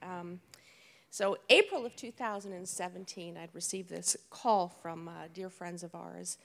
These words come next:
Barry and Holly. They're retired pastors, and they're, like, between seventy and eighty, and, um, she'd always call with such encouraging words of the Lord, just great scripture. And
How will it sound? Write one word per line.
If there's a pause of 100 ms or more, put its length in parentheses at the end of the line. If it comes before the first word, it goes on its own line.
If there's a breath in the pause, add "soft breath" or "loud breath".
(300 soft breath)
Barry
and
Holly.
They're
retired
pastors,
and
they're,
like,
between
seventy
and
eighty,
and, (680 loud breath)
um,
she'd
always
call
with
such
encouraging
words
of
the
Lord,
just
great
scripture.
And